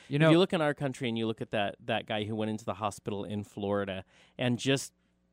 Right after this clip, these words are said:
Speaker 2: was a guy, walked through the emergency room, went to the third floor of the hospital,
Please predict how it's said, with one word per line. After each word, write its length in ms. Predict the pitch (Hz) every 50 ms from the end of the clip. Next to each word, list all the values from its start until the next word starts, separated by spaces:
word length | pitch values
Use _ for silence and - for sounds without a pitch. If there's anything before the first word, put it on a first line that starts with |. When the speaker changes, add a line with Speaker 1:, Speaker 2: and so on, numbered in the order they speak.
| _ _ 127
Speaker 2:
was 280 | 120 123 135 139 127
a 60 | 135
guy, 420 | 117 135 131 147 160 165 175 185 180
walked 400 | 160 139 143 151 160 165 - -
through 120 | 175 170
the 100 | 160 160
emergency 480 | 156 151 160 165 160 175 - - 175 156
room, 240 | 156 160 160 156 143
went 160 | 139 139 -
to 80 | -
the 80 | - 147
third 240 | - 170 160 151 -
floor 180 | - 147 143 139
of 60 | 123
the 80 | 135 123
hospital, 540 | 131 131 131 - - - 143 131 131 131